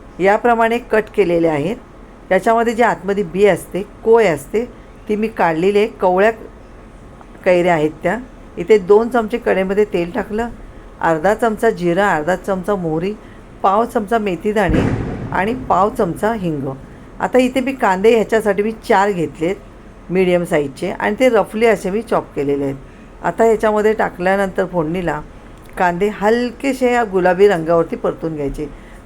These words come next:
जास्त लाल करायचे नाहीत. ह्याप्रमाणे आपल्याला कांदा परतून घ्यायचा आहे. आता ह्या भाजलेल्या कांद्यामध्ये थोडासा कढीपत्ता, पाव चमचा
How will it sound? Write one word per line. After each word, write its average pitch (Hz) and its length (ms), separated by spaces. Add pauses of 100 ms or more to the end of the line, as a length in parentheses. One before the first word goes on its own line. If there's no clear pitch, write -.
(120)
जास्त 185 420
लाल 170 220
करायचे 156 440
नाहीत. 139 240
ह्याप्रमाणे 202 520
आपल्याला 170 320
कांदा 180 360 (680)
परतून 185 360
घ्यायचा 147 360
आहे. 131 240 (680)
आता 190 260
ह्या 247 200
भाजलेल्या 196 640 (400)
कांद्यामध्ये 175 600 (360)
थोडासा 185 360
कढीपत्ता, 202 720 (600)
पाव 185 180
चमचा 214 500